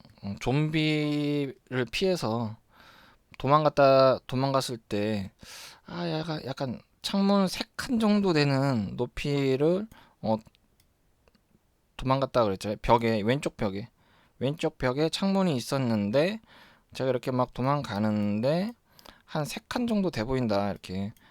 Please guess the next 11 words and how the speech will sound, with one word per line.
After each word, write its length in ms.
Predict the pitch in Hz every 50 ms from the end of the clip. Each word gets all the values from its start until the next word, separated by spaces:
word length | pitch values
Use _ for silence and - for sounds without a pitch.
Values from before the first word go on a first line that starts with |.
| _ _ _ _ _
한 200 | - - 135 131
칸, 240 | - - 143 139 131
두 120 | - - -
칸, 200 | - - 120 117
세 140 | - - - -
칸 200 | - - 202 196
정도 220 | 185 180 170 170
돼 140 | 151 - 107
보이는 500 | 101 123 127 127 123 120 113 113 117 120 - - - - - _ _ -
높이다. 640 | - 113 113 - - 151 120 101 98 101 107 104 120 -
그랬더니 800 | - 143 165 175 - 175 156 143 131 123 131 135 123 101 98